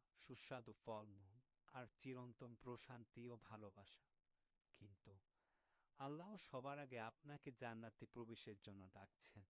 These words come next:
আপনি আল সাবিকুন, অগ্রগামীদের দলে। সেই মুহূর্তে আপনার অনুভূতি কেমন হবে? আপনার চোখে ছুটবে আনন্দ অশ্রু, আপনার হৃদয় ভরে যাবে কৃতজ্ঞতায়,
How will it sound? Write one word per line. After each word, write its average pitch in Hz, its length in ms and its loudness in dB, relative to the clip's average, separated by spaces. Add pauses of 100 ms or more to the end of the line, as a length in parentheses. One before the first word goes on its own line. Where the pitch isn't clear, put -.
(280)
আপনি 123 420 0 (140)
আল 123 280 0 (220)
সাবিকুন, 117 640 -2 (720)
অগ্রগামীদের 123 760 4 (100)
দলে। 104 340 2 (720)
সেই 175 260 0
মুহূর্তে 160 460 0
আপনার 180 320 -6
অনুভূতি 127 460 0
কেমন 139 340 -2
হবে? 107 340 -8 (1500)
আপনার 113 420 -10
চোখে 113 260 -4
ছুটবে 113 380 -2
আনন্দ 104 340 -4
অশ্রু, 101 540 -8 (460)
আপনার 110 380 -8
হৃদয় 131 280 2
ভরে 120 300 0
যাবে 107 300 0
কৃতজ্ঞতায়, - 840 -12